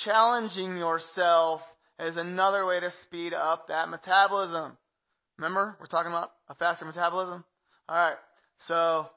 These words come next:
lifting heavy helps you to build muscle, not big, bulky muscle. We're talking about lean muscle. All right.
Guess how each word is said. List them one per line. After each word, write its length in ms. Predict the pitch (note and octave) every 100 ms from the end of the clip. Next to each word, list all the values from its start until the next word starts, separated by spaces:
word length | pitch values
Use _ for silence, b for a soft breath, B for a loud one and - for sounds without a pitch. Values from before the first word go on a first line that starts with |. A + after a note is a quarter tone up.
| -
lifting 340 | F3 G3+ A3
heavy 500 | G#3+ G#3 G#3 G#3 G#3 G#3 _
helps 300 | E3+ F3+ F#3 -
you 140 | F3+ F#3 -
to 260 | F3 F#3 F3 _ _ _
build 240 | D#3+ F3 G3+
muscle, 580 | G3 E3+ - F3 A3 - _ _ _ _ -
not 280 | D#3+ G3+ - - _ _ _
big, 320 | F3+ E3+ D3+
bulky 320 | C#3 D#3+ - D3
muscle. 480 | E3 F3 D3 C#3 C3+ _ _ _ _
We're 120 | E3+
talking 360 | D#3 F3+ E3+ F3
about 300 | E3+ E3 D#3+ - _ _ _ _
lean 640 | D#3+ F3+ G#3 F#3+ E3+ E3+ E3+ _ _ _
muscle. 640 | D#3 G#3+ F3+ F3 - - _ _ _
All 80 | B2+
right. 320 | D3 E3 F3